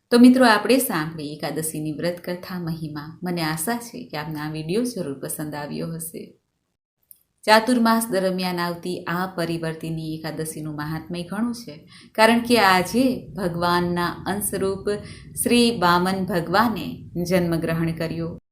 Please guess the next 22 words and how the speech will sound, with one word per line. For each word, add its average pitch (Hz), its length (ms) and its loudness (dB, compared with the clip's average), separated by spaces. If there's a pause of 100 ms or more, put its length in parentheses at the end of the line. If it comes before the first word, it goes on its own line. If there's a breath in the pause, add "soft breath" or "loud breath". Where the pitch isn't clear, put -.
(200)
અને 254 540 6
આ 214 320 4
ત્રણેય 202 360 2
લોકની 202 420 2
રક્ષા 175 360 -2
કરી 185 300 -4
હતી. - 680 -10
માટે 160 300 -4
આ 151 80 -4
એકાદશીને 156 720 -4
મહત્વપૂર્ણ 180 800 0
મનાય 254 380 4
છે. - 360 -10 (440 loud breath)
ભગવાનના 160 560 2
જન્મોત્સવ 185 920 -2
નિમિત્તે 156 640 -4 (320 loud breath)
જયંતી 240 540 10
એકાદશીના 165 840 0
નામે 156 380 -4
પણ 165 200 -2
ઓળખાય 170 420 0
છે. - 380 -8